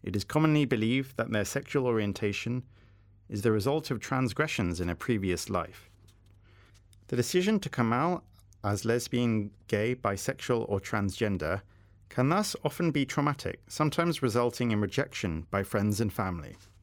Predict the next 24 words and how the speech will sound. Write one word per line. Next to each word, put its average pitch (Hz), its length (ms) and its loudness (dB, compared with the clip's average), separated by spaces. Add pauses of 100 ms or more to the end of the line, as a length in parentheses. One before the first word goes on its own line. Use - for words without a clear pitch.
(720)
Popular 196 400 0
culture - 560 -2
often 120 340 0
contributes 113 640 -2
to 98 380 0
the 107 180 0
negative 110 540 0
stereotyping 101 760 -2
towards 98 420 -2
L 107 120 2
G 98 140 -2
B 101 160 -2
T 107 220 -4
people 101 580 -6 (160)
in 95 200 -2
Myanmar, 90 420 -4 (720)
and 98 120 0
homosexual 139 600 0
characters 131 520 -2
in 117 100 2
movies 113 440 0
are 90 60 0
particularly - 640 -6
problematic. 98 800 -6